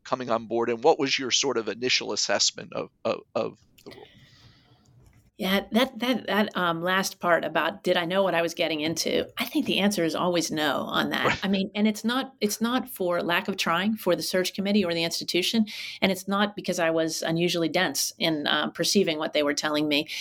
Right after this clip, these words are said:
Speaker 2: but it's just so hard to fully reckon with, uh, the state of an institution when you're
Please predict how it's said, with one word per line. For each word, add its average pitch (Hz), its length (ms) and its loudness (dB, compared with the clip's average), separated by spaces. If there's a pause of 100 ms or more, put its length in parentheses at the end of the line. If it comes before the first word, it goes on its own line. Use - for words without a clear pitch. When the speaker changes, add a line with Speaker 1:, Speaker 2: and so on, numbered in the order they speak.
(260)
Speaker 2:
but 190 140 0
it's 208 100 4
just - 420 0
so 226 200 0
hard 190 400 -2
to 165 100 -4
fully 190 540 -2
reckon 170 440 -2
with, 156 440 0
uh, 156 420 2
the 160 180 0
state - 380 0
of 160 140 -2
an 160 80 0
institution 156 680 -2
when 160 160 0
you're 160 240 2